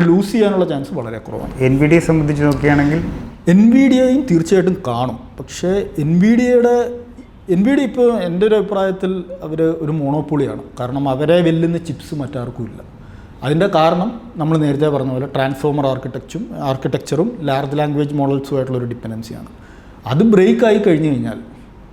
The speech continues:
Speaker 1: ഒരുപക്ഷെ, ഏഹ്, ഇത്രമാത്രം ചിപ്സിൻ്റെ ആവശ്യം വരില്ല. പിന്നെ രണ്ടാമത്തൊരു കാര്യം, already Google ഞാൻ നേരത്തെ സൂചിപ്പിച്ച പോലെ ടി പി യുസ് ഉണ്ടാക്കി തുടങ്ങിയിട്ടുണ്ട്. കഴിഞ്ഞ ആഴ്ച Meta, കഴിഞ്ഞ ആഴ്ച അല്ല, രണ്ട് ദിവസം മുമ്പ് Meta,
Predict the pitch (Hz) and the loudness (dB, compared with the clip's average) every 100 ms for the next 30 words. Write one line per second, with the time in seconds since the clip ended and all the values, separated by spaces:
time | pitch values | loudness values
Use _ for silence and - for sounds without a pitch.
0 | - - - - - 143 156 165 - 151 | -20 -20 -20 -20 -6 0 2 2 0 0
1 | - - - - - - 151 139 139 135 | -2 -6 -18 -20 -20 -12 -6 -2 0 -2
2 | 131 131 - - 185 185 180 185 185 - | -4 -6 -8 0 4 4 4 0 0 -4
3 | 160 156 127 117 127 107 110 113 - - | 0 0 0 -2 -6 -6 -10 -14 -16 -20
4 | - - 135 156 143 143 175 220 240 254 | -20 -10 -2 0 2 2 2 2 0 2
5 | 226 165 147 233 - - - - - 135 | 2 2 0 -6 -10 -20 -20 -20 -10 0
6 | 151 180 214 226 240 262 - - - - | 2 4 4 2 2 -2 -6 -16 -20 -20
7 | - 165 151 165 180 180 170 170 160 151 | -12 -2 4 6 6 4 2 0 0 -2
8 | 156 151 147 143 143 135 135 147 156 - | -2 -2 -4 -4 -2 -2 -2 -2 -4 2
9 | 165 160 156 139 135 131 123 117 123 117 | 4 4 2 -2 -2 -2 -4 -4 -6 -8
10 | 101 - - - 143 165 165 147 160 143 | -12 -14 -10 -4 -2 0 -2 -2 -4 -4
11 | 135 156 151 - - - - - 151 151 | -6 0 0 -2 -8 -20 -20 -8 -2 2
12 | 214 202 165 160 156 180 165 165 165 147 | 2 2 0 0 0 0 0 -2 -4 -4
13 | 143 135 - 139 | -6 -6 -8 -6